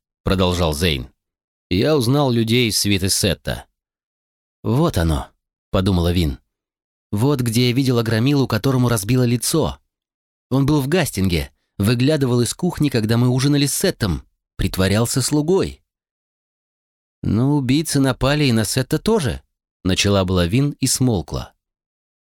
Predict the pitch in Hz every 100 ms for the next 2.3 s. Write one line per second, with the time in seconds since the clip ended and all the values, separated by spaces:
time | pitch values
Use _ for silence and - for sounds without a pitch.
0 | _ 110 120 113 120 - 127 127 135 127
1 | 113 117 - 127 113 - 127 - 151 85
2 | 69 -